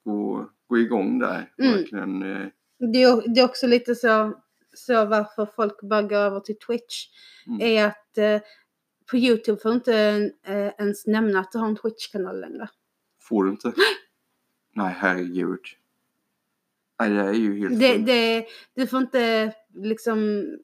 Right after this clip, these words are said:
Speaker 2: Du får inte nämna i dina videos att, eh, ja, men gå över på Twitch, där livestreamar jag.
Speaker 1: Ja.
Speaker 2: Eh, då kan det bli demonetized också.
Speaker 1: Nej, det är helt sjukt.
Speaker 2: Så att, eh,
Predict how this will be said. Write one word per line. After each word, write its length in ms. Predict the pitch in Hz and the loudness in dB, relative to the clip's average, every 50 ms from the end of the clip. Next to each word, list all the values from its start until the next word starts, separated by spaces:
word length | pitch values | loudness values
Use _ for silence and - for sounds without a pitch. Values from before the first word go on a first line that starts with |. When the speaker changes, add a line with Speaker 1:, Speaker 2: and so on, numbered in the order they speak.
| _ _ _ _ _ _ _ _ _ _ - | _ _ _ _ _ _ _ _ _ _ -4
Speaker 2:
Du 140 | 208 233 | -2 -2
får 100 | 233 247 | 0 0
inte 140 | 247 220 240 | -2 0 2
nämna 480 | 220 240 240 240 240 240 214 214 214 214 | 2 2 4 4 2 2 2 2 2 2
i 100 | 214 202 | 2 2
dina 200 | 202 208 214 208 | 2 2 0 2
videos 420 | 202 214 190 185 190 202 196 - | 2 2 2 2 0 -4 -6 -4
att, 200 | 202 202 - - | -4 -4 -4 -2
eh, 60 | 208 196 196 196 208 | -2 -2 0 -2 -4
ja, 200 | 202 - 240 247 | -2 0 2 2
men 200 | 254 247 254 226 | 4 2 2 2
gå 80 | 262 | 4
över 200 | 254 247 226 220 | 4 4 4 2
på 120 | 214 - 226 - - - - | -2 -8 -12 -14 -14 -8 -2
Twitch, 320 | 240 214 208 - - - | -2 -2 -2 -2 -6 -2
där 180 | - 220 208 202 | 2 2 4 4
livestreamar 720 | 214 208 208 208 151 - - - - 92 - - 90 87 | 6 4 4 4 2 -2 -8 -10 -8 -8 -6 -6 -8 -8
jag. 180 | 101 - 101 - _ _ _ _ _ _ _ _ _ _ | -8 -12 -14 -16 _ _ _ _ _ _ _ _ _ _
Speaker 1:
Ja. 280 | - 107 101 101 101 - _ _ _ _ _ - 208 | -8 -8 -8 -8 -10 -14 _ _ _ _ _ -6 -4
Speaker 2:
Eh, 400 | 202 196 196 196 196 196 196 202 | -4 -2 -2 -4 -6 -8 -8 -6
då 140 | 196 226 214 | -2 -2 -2
kan 200 | 220 214 214 208 | 2 4 4 4
det 60 | 202 | 4
bli 180 | 190 202 202 196 | 4 4 4 4
demonetized 640 | 190 208 208 202 190 185 180 - 202 190 185 - 196 | 4 2 2 2 2 0 0 -2 -4 -4 -4 -6 -10
också. 260 | - - - - - _ _ _ - 110 | -12 -12 -12 -16 -16 _ _ _ -6 -4
Speaker 1:
Nej, 200 | 107 101 98 95 | -2 -2 0 0
det 60 | 95 | 0
är 80 | 95 | -2
helt 300 | 92 92 92 82 82 _ | -2 -4 -6 -8 -10 _
sjukt. 400 | _ - 95 95 92 - _ - | _ -10 -8 -8 -8 -8 _ -20
Speaker 2:
Så 180 | - - - 220 | -10 -4 0 0
att, 260 | 208 208 - _ - | 0 0 -2 _ -4
eh, 320 | 214 208 208 202 196 190 | -2 0 0 0 -2 -4